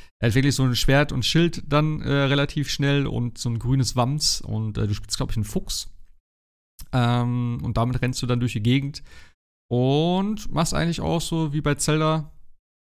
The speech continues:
mehr oder weniger, ähm, ja, Rätsel lösen sozusagen, äh, Gegner töten und, äh, musst im Prinzip, glaub ich, drei Sachen derzeit einsammeln. Ähm,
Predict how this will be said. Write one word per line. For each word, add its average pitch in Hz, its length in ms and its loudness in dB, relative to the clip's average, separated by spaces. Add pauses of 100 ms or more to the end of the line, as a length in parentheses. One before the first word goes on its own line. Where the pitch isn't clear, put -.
(180)
mehr 131 240 6
oder 120 180 2
weniger, 143 540 4 (420)
ähm, 127 1500 0 (200)
ja, 113 140 2 (160)
Rätsel 127 400 0
lösen 131 280 2
sozusagen, 120 720 -2
äh, 110 240 0
Gegner 117 300 -2
töten 117 580 0
und, 107 560 -2
äh, 107 420 0
musst - 520 -4
im 107 180 -4
Prinzip, - 460 -2
glaub 104 200 2
ich, 104 240 -4
drei 147 640 -2 (720)
Sachen 160 460 -2 (240)
derzeit 151 320 0
einsammeln. 151 480 -2 (800)
Ähm, 113 600 2